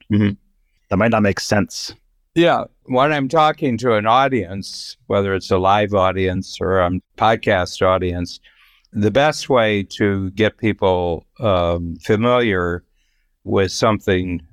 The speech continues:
Speaker 1: new, it strikes them as new, I try to have titles that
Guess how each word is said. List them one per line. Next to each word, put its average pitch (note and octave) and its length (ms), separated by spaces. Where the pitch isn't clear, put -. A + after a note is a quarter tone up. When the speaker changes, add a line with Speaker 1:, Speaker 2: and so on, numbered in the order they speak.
Speaker 1:
new, A2 460
it F#2+ 140
strikes - 380
them F2+ 160
as F#2 400
new, F#2+ 420
I G2+ 140
try C3+ 220
to B2 80
have A2 220
titles A2 720
that F2+ 380